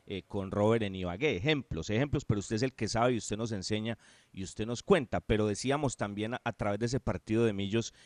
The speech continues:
y en el proceso evolutivo que debe tener este proceso de más criterio para saber manejar los resultados, de más cabeza fría para entender que da, eh,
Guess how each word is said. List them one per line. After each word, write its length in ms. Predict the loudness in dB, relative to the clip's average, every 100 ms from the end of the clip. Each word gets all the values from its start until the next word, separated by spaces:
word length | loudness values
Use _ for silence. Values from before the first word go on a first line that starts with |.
| _
y 120 | -8
en 100 | -6
el 100 | -8
proceso 560 | -6 -4 -4 0 0 2
evolutivo 520 | 2 2 2 2 0
que 120 | 0
debe 120 | -6 -4
tener 240 | -6 -4
este 200 | -2 -4
proceso 480 | -2 -2 -2 -4 -6 _ -20 _
de 200 | -8 -6
más 240 | -4 -2 -2
criterio 560 | -2 -4 0 0 0
para 280 | 0 0 0
saber 300 | 0 -2 0
manejar 300 | -2 -2 0
los 140 | 2 2
resultados, 760 | 0 -2 0 2 4 4 0 _ _ -10
de 100 | -8
más 220 | -4 -4
cabeza 520 | 0 4 4 4 0
fría 300 | 0 4 4
para 180 | 4 -2
entender 520 | -2 -6 -2 0 0 -6 _ _
que 520 | -6 -2 -2 -4 -6 -10
da, 400 | 2 6 6 6
eh, 320 | 2 0 0